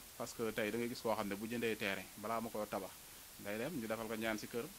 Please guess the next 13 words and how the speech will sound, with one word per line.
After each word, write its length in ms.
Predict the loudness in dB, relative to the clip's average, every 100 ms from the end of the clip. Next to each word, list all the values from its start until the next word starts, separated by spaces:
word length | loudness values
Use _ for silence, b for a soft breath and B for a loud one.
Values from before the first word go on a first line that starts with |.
| -12 -14 -14 -14 -12 -4
Fekkee 260 | 2 4
ne 80 | 8
yow 140 | 8 8
defoo 220 | 6 2
si 60 | 2
ñaan, 220 | 2 2 0
nga 100 | -2
fekk 140 | -6 -8 0
terrain 260 | 6 10 10
bi 80 | 8
nga 100 | 6
jënd 220 | 6 6
ay, 200 | 4 2